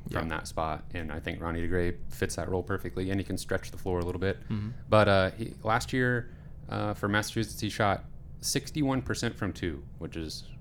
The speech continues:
Speaker 1: excellent.
Speaker 2: Yeah.
Speaker 1: So if he can keep that up, he got to the free throw line a lot. His, uh, effective field goal percentage was,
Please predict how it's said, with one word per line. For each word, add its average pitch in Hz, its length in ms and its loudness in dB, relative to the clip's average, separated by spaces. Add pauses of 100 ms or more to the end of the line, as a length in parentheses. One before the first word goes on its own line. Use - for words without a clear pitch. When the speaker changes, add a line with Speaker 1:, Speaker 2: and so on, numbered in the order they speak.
(340)
Speaker 1:
excellent. - 380 0 (240)
Speaker 2:
Yeah. 95 220 -2 (420)
Speaker 1:
So 82 380 0
if 87 100 -4
he 98 60 -4
can 101 100 0
keep 85 160 -4
that 90 140 2
up, 85 160 2
he 87 60 -4
got 90 220 4
to - 60 -8
the 82 80 -4
free 98 180 -2
throw 90 200 0
line 90 180 2
a 85 80 0
lot. 87 320 2 (440)
His, 85 380 -2
uh, 80 260 0
effective 101 440 0
field 92 220 0
goal 87 100 0
percentage 85 560 -4
was, 82 440 -6